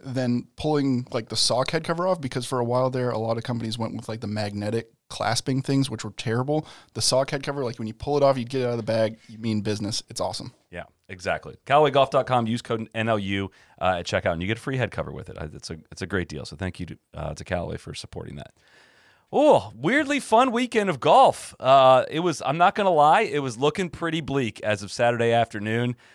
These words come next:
Speaker 2: sitting down to watch really what was supposed to be the, the first full field, uh, event since the P G A Tour and live Tour fractured golf. And man, it was a J J Spawn fest as of Saturday afternoon.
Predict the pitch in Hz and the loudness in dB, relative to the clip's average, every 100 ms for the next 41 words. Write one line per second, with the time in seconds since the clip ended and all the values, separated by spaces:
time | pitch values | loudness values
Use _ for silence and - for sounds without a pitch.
0 | _ - - 123 123 123 123 117 110 113 | _ -12 -8 -6 0 2 2 2 6 6
1 | 110 - 113 147 147 117 120 110 - 123 | 4 0 -2 0 0 0 -2 -4 -2 -2
2 | 120 117 104 82 - 101 - - 123 135 | -2 -4 -4 -8 -12 -12 -10 -2 0 0
3 | - - - _ _ - - 127 127 - | -4 -14 -20 _ _ -14 -4 -2 -2 -4
4 | 120 120 120 110 - 104 98 92 - 101 | -4 -2 -4 -6 -10 -6 -2 -2 -4 -6
5 | 85 107 139 - - 117 104 - 98 - | 0 0 0 -6 -10 -8 -8 -8 -10 -8
6 | 113 98 107 104 - 110 117 110 95 98 | -10 -6 -4 -6 -4 0 2 0 -2 -6
7 | 107 - 110 107 - 104 107 - 113 98 | -6 -6 -6 -6 -4 -4 -4 -4 -6 -8
8 | - - - 107 143 - - 110 107 101 | -18 -6 4 6 6 2 -10 -6 -4 -4
9 | 98 110 123 131 127 104 92 113 117 117 | -2 -2 0 0 -2 -6 -4 -4 -2 -4
10 | 104 - 110 117 107 104 95 - 92 85 | -4 0 0 0 0 0 0 -2 -8 -8
11 | - 101 95 92 95 92 95 92 95 85 | -2 0 0 0 0 0 -4 -4 -4 -4